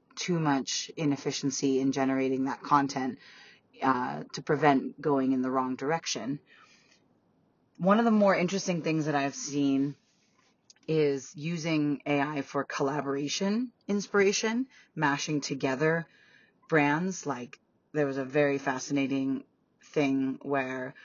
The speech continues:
Nike and Tiffany did an actual collaboration, and the designs were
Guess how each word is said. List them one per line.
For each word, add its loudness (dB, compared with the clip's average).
Nike 2
and 0
Tiffany 0
did 4
an 0
actual 2
collaboration, -2
and 4
the 2
designs 2
were 0